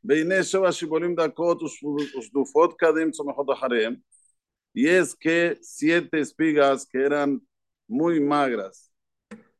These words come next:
tan magras eran, tan flacas eran, que era como shdufot kadim es lo que, el batente que nosotros tenemos en la puerta, ¿sí? Eso se llama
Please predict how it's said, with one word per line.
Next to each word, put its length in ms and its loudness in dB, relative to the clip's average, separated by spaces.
tan 380 2
magras 520 0
eran, 240 -4
tan 200 -4
flacas 420 -6
eran, 260 -4
que 160 0
era 180 0
como 500 -12
shdufot 580 -4
kadim 400 2
es 340 -6
lo 200 0
que, 400 0
el 160 -2
batente 520 2
que 100 0
nosotros 340 -2
tenemos 320 2
en 60 -2
la 160 -2
puerta, 540 -2
¿sí? 280 -2
Eso 300 2
se 120 -4
llama 460 2